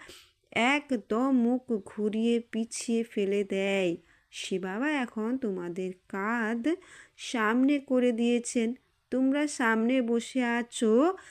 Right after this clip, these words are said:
তারপর যদি কেউ মনে করে যে ব্রহ্মা তো কিছুই নয়, তার তখন, তখন কি গতি হবে? সে দুর্গতি প্রাপ্ত হয়ে,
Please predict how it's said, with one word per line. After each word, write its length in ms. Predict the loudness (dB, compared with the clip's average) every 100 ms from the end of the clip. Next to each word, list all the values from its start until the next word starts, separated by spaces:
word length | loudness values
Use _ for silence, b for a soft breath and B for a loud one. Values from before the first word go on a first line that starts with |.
| B B -4
তারপর 600 | 0 0 -2 -2 0 0
যদি 340 | 0 0 0
কেউ 300 | 0 2 4
মনে 500 | 4 2 2 0 -2 -4
করে 420 | -2 0 2 0
যে 340 | 2 2 2 0 B B -14
ব্রহ্মা 540 | -6 -4 -4 -4 -4 -4 -4
তো 140 | -4 -4
কিছুই 580 | -4 -4 -2 2 4 6
নয়, 340 | 4 4 0 -2 B B B B -2
তার 340 | 2 2 0 -2
তখন, 360 | -4 -4 -12 -14 _ _ _ _ _ _ _
তখন 460 | -4 -4 -2 0 0 -4 _ -2
কি 220 | 0 0 -2
গতি 420 | -2 -2 2 2
হবে? 560 | 2 2 4 4 4 2 b b b b
সে 200 | 0 0
দুর্গতি 600 | 2 0 2 -2 0 -2
প্রাপ্ত 500 | 0 0 -2 -4 -2
হয়ে, 480 | 2 4 4 4